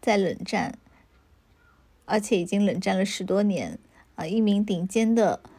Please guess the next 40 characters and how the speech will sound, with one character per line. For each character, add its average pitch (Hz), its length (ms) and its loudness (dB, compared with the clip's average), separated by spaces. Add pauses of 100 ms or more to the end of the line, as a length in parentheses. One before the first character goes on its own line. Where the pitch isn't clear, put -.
(260)
间 247 240 4
谍 185 200 -2
黄 185 320 -2
昏， 240 400 2
他 - 140 -4
为 262 160 6
了 233 80 6
完 185 240 -2
成 208 320 -2
一 202 80 0
项 220 220 -2
秘 226 160 0
密 208 140 0
任 220 260 2
务， 190 200 -2
就 202 200 0
组 196 280 -8 (300)
建 240 180 2
了 196 140 0
一 170 80 -6
个 190 100 -2
家 202 240 0
庭。 226 300 -8 (580)
他 247 140 -4
在 233 260 4 (360)
孤 262 160 6
儿 220 120 6
院 220 300 4
找 - 180 -2
到 208 220 2
了 190 180 0
一 185 140 -4
个 202 160 -2
小 196 260 -2
女 214 160 2
孩， - 360 -4
叫 202 220 -4
安 277 360 -6
妮 262 80 -2
亚， 202 220 -6